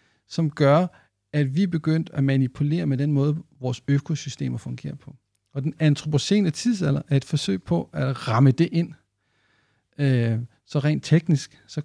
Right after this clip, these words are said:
hedder det den antropocene tidsalder. Det kommer fra anthropos, som er det græske ord for menneske.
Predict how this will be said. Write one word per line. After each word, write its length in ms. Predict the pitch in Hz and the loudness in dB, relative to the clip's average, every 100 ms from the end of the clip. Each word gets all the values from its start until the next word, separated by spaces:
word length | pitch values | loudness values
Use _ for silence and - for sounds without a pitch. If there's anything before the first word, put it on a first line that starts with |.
| - - | -6 -2
hedder 140 | 147 | -2
det 160 | 127 113 | -2 -2
den 180 | 120 - | -4 -2
antropocene 680 | 131 117 - 135 - 156 135 | -4 -4 -8 -10 -4 -2 -2
tidsalder. 500 | - 185 - 139 127 | -4 -6 -4 -4 -4
Det 140 | 147 | -6
kommer 260 | - 151 143 | -4 -2 -2
fra 240 | - 131 107 - _ | -4 -6 -6 -10 _
anthropos, 800 | 165 185 - 165 156 127 - - _ _ _ _ | -2 0 0 0 0 0 -4 -14 _ _ _ _
som 200 | - 143 | -2 0
er 40 | |
det 100 | 131 | 0
græske 320 | - 131 - 165 | 0 -2 0 -2
ord 160 | 135 | -4
for 100 | 127 | -2
menneske. 560 | 127 135 208 247 - | 4 6 6 2 -2